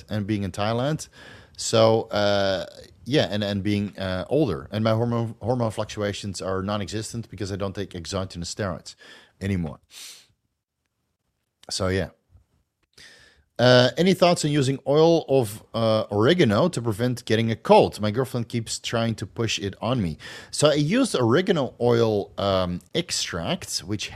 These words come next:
what was the active ingredient? There's one ingredient in there that helps with candida overgrowth, but I'm not sure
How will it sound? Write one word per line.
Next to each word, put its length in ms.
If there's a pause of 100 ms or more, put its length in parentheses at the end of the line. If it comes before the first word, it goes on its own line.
(140)
what 220
was 140
the 100
active 340
ingredient? 640 (800)
There's 220
one 120
ingredient 540
in 160
there 180
that 180
helps 320
with 160
candida 480
overgrowth, 640
but 120
I'm 140
not 200
sure 500